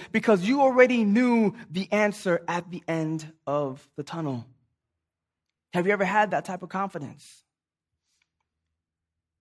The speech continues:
It's amazing. We react very differently in situations when we have that type of confidence, don't we? For example, have you ever walked into an interview for a job that you knew you were already going to get?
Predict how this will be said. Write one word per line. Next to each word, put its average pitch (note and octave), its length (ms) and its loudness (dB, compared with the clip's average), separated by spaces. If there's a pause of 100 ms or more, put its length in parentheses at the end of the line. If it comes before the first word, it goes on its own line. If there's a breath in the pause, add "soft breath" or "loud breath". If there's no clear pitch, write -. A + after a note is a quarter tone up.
(640)
It's F#3 140 -2
amazing. G#3 720 2 (760)
We A#3 140 6
react B3 500 2
very A#3+ 360 4
differently F#3+ 640 -2
in F#3+ 100 -2
situations F#3 840 -4 (180 loud breath)
when F#3 140 4
we G3+ 120 4
have G3+ 260 4
that F3 120 2
type F3 200 -2
of D#3+ 80 -14
confidence, D#3+ 480 -2
don't F#3 200 -4
we? C3+ 220 -4 (480)
For D#3+ 160 -6
example, E3 500 0 (880)
have F3+ 160 6
you F#3 100 6
ever G3+ 200 4
walked F3+ 360 0
into F3+ 380 -2
an E3 60 2
interview F3 420 0
for C#3+ 160 -6
a C#3+ 60 -6
job D#3+ 400 2
that D3 120 -2
you D3 120 -2
knew E3+ 180 2
you D#3 160 -2
were D#3 80 -2
already D3+ 240 -2
going D3 220 -4
to D3 80 -10
get? D#3 360 -2